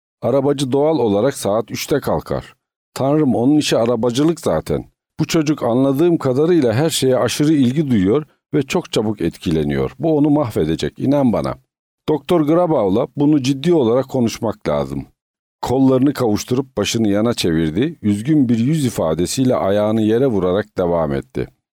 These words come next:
"Ama ne var ki o artık çok yaşlandı. İyi yürekli, güvenilir ve babacan bir adam olsa da bir doktor olarak ona pek güvenemiyorum Ida.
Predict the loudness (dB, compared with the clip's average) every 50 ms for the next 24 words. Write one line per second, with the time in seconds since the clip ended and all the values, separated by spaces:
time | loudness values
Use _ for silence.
0 | _ -6 -4 -2 0 0 2 2 2 2 2 2 0 0 -2 -2 -2 -2 0 0
1 | 2 2 0 0 -2 -4 -8 -8 -6 -4 -4 -4 -4 -2 -2 -2 -2 -2 -4 -4
2 | -4 -4 -4 -6 -8 -8 -12 _ _ _ _ _ _ _ -2 0 2 2 2 2
3 | 2 2 0 -2 -2 -2 -4 -4 -2 0 0 2 2 2 2 2 2 2 2 2
4 | 2 0 0 0 0 0 0 0 0 0 0 0 0 0 0 0 0 0 0 0
5 | 2 2 0 0 -2 -2 -2 -2 -2 -2 -4 -4 -8 _ _ _ _ _ _ _
6 | _ _ -2 0 0 0 0 -2 -4 -2 -2 0 0 0 2 0 0 0 0 0
7 | -2 -2 -2 -2 -2 -2 -2 -2 -4 -4 -4 -2 0 0 2 2 2 2 0 0
8 | 0 0 0 -2 -2 -4 -8 -10 -8 -6 -6 -4 -4 -4 -6